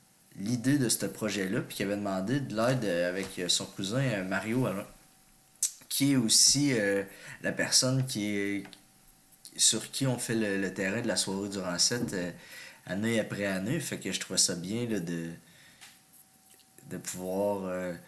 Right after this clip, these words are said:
de pouvoir parler d'un projet que Mario, euh, a fait, euh, dans le Rancette, pas juste, euh, au niveau de la soirée du Rancette, mais aussi que, qui a participé au niveau du Grand Rond. Euh, le but, euh, était, euh, de pouvoir aménager, dans le fond, un sentier pédestre,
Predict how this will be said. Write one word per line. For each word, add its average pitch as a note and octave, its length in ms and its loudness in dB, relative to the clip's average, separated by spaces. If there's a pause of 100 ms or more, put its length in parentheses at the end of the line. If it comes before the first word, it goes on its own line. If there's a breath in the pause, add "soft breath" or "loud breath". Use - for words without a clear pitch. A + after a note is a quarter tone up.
(280 loud breath)
de G#2 60 -2
pouvoir A2+ 320 0
parler G#2+ 200 4
d'un A#2+ 140 0
projet G#2+ 380 -2
que G#2+ 100 -4
Mario, G2 540 -2
euh, F#2 200 -2 (680)
a F#2+ 80 -6
fait, A2 420 0
euh, F2+ 120 0 (440)
dans G2+ 220 0
le A2 80 4
Rancette, B2 340 2
pas B2 120 0
juste, B2 340 2
euh, G#2 80 2
au G2+ 160 -2
niveau G#2 180 -4
de G2+ 60 -4
la G2+ 80 2
soirée G2 260 -2
du G2 80 -4
Rancette, F2+ 360 -4
mais F2+ 80 -6
aussi E2+ 260 -2
que, - 140 -8 (640 loud breath)
qui - 100 -4
a - 20 -2
participé - 640 4
au A#2 120 4
niveau G2+ 200 -4
du F#2+ 120 -4
Grand F#2 280 -4
Rond. - 140 -10 (1300)
Euh, A2+ 280 4
le A#2 120 4
but, E3 360 4
euh, A#2 260 6
était, A2+ 240 0
euh, C3 380 4
de G2 120 -4
pouvoir A#2 440 0
aménager, G#2+ 460 -2
dans A2+ 100 -2
le G#2+ 60 0
fond, - 180 -4
un A#2+ 40 -4
sentier G#2 360 2
pédestre, G#2+ 640 2